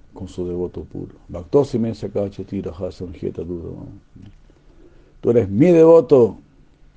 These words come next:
mm, y mi amigo.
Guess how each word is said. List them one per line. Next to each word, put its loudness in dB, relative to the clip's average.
mm, -12
y 0
mi -4
amigo. -6